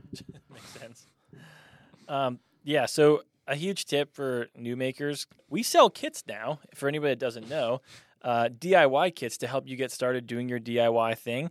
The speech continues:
And they are very, very helpful. I think still one of the worst parts, the most difficult parts for especially new makers is cutting out your own pattern and making sure you have all the right pieces and all the right components. And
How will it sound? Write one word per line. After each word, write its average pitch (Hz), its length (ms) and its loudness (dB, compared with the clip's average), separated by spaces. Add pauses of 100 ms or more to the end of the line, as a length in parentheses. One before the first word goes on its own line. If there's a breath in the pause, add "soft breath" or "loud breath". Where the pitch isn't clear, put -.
(380 soft breath)
And 135 140 -4
they 160 120 4
are 165 100 8
very, 139 340 0
very 131 220 -2
helpful. 113 600 -6
I 120 40 -8
think 131 220 -10
still 135 260 0
one 131 140 2
of 127 60 -4
the 120 100 0
worst 120 260 -4
parts, 117 400 -6 (180)
the 117 160 -8
most 113 300 -2
difficult 120 320 -6
parts 143 300 -2
for 120 320 -4 (140)
especially 117 340 -6
new 113 100 -6
makers 131 360 -4
is 113 80 -8
cutting 117 360 -4
out 110 160 -4
your 110 140 -6
own 107 100 -8
pattern 107 320 -4
and 107 80 -8
making 110 200 -8
sure 113 120 -10
you 107 40 -4
have 104 60 -6
all 104 40 -6
the 104 100 -10
right 104 160 -6
pieces 127 560 -6
and 110 80 -8
all 104 120 -6
the 104 80 -8
right 104 120 -10
components. 135 580 -2
And 110 200 -8